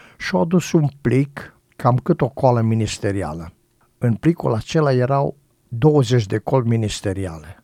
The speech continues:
Cumnatul meu tot spunea: „Cine îți plătește ție datoria?” El știa, pentru cineva care nu e asigurat, doisprezece mii de euro per douăzeci și patru de ore.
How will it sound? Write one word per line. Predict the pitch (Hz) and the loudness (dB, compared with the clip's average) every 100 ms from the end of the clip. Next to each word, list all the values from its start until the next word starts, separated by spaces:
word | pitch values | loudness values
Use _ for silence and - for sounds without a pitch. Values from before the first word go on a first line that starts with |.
| _ _ _ _ - | _ _ _ _ 0
Cumnatul | 120 131 143 143 | 2 2 2 4
meu | 139 | 4
tot | 139 143 | 4 -2
spunea: | - 135 113 | -2 -2 -2
„Cine | - - 170 | 0 2 4
îți | 147 | 4
plătește | - 127 127 - 117 | -2 -2 -2 -2 -4
ție | - 131 | -4 -4
datoria?” | 113 104 - 101 104 104 | -4 -6 -4 -6 -4 0
El | 135 135 | 2 2
știa, | - 135 147 151 - _ _ _ | -2 0 2 0 -4 _ _ _
pentru | 123 113 | -2 0
cineva | 123 156 143 131 123 | 0 4 4 4 2
care | - 117 123 | 0 0 2
nu | 131 | 2
e | |
asigurat, | 120 - 120 117 131 139 - _ _ | 2 -2 -2 2 2 0 -4 _ _
doisprezece | 120 110 143 147 - 123 - 120 | -6 2 4 4 2 -2 0 0
mii | 120 131 | 4 4
de | 110 110 107 | 2 0 -2
euro | - 127 139 135 131 - _ | -2 0 2 2 -2 -6 _
per | 127 110 | -2 0
douăzeci | 110 127 117 | 0 0 0
și | - | -2
patru | - 107 - | -6 -4 -6
de | 95 | -4
ore. | 98 82 82 78 | -4 -4 -12 -16